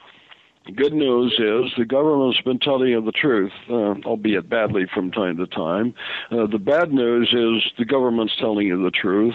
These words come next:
The reality is they just don't care. Now, I do think that, uh, let's take Bentwaters as a specific example, because that's one, uh, where I think the, I'm sure,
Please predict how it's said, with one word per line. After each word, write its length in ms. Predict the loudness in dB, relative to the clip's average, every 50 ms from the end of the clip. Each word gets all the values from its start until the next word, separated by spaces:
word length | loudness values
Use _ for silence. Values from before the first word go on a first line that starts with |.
| -4 -8 -6 -2
The 80 | 0 2
reality 760 | 2 4 4 4 2 2 2 2 2 2 2 2 2 2 2
is 320 | 2 2 0 0 -2 -4 -4 -2
they 140 | -2 0 2
just 280 | 2 2 2 0 0
don't 240 | 0 0 0 0 0 -2
care. 480 | -6 -6 -4 -2 -2 -2 -2 -4 -6 -8 -12 -14 -18 _ -20 -20 -20 -18 -18 -18 -16 -16 -16 -16 -16 -12 -6
Now, 460 | -2 0 2 2 2 2 0 -2 -4 -6 -4
I 140 | -2 0 0
do 200 | 2 2 2 0
think 380 | 0 0 -2 0 0 -2 -2 -4 -4 -2
that, 320 | 0 0 0 -2 -2 -2
uh, 500 | 0 2 2 4 4 4 2 2 2 0
let's 140 | 0 -2 -2 0
take 240 | -2 -2 -2 -2 -2
Bentwaters 680 | -2 -2 -2 -2 -2 -2 -2 -2 -4 -6 -8 -6 -4 -2
as 180 | 0 0 2 2 2 2 2
a 80 | 2 0 0
specific 640 | 0 0 2 2 2 2 0 0 -2 -4 -4 -4 -6
example, 800 | -6 -4 -4 -2 0 0 0 0 -2 -2 -2 -4 -4 -4 -8 -14 -20 -20 -20 -18 -6 -4
because 320 | -4 -2 0 0 0 2 2
that's 240 | 2 0 0 0 0
one, 400 | 0 0 0 0 0 0 0 0
uh, 220 | 0 0 0 0
where 500 | 2 2 2 2 2 2 2 2 2 2
I 120 | 0 0
think 340 | 0 0 0 -2 -2 -4 -8 -6 -2
the, 560 | 0 2 2 2 2 2 2 2 2 0 0 -2
I'm 140 | -2 -2 0
sure, 340 | 0 2 2 2 2 0